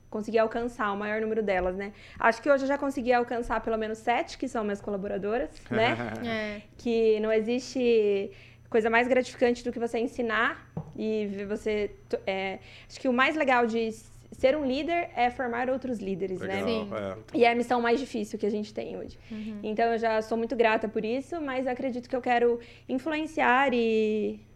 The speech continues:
Speaker 1: levar conhecimento pra outras mulheres e olhar um-, uma sociedade, ou pelo menos uma Maringá mais leve no mundo da moda,
Speaker 2: Muito
Speaker 1: assim.
Speaker 2: bom. Você diria que você encontrou seu propósito?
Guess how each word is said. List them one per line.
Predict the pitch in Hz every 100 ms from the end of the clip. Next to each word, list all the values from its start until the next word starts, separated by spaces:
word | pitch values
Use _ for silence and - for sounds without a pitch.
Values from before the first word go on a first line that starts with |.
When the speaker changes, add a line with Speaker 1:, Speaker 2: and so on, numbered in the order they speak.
| -
Speaker 1:
levar | 226 226
conhecimento | 247 247 247 220 220
pra | - 220
outras | 214 214
mulheres | 220 214 214 220 202
e | 214 214
olhar | 220 214 220
um-, | 214 214
uma | - 208 202 202 202 - - -
sociedade, | - 220 226 202 214 208 208
ou | 208
pelo | 262
menos | 269 285
uma | 269 269
Maringá | 254 247 233 226
mais | 226 220
leve | 208 202 202 202
no |
mundo | 208 208 196
da | 208
moda, | 208 185
Speaker 2:
Muito | 185 196
Speaker 1:
assim. | -
Speaker 2:
bom. | 214 101 -
Você | - 135
diria | 127 139
que | 139
você | 147
encontrou | 135 139 139
seu | 135 131
propósito? | 131 117 113 101 -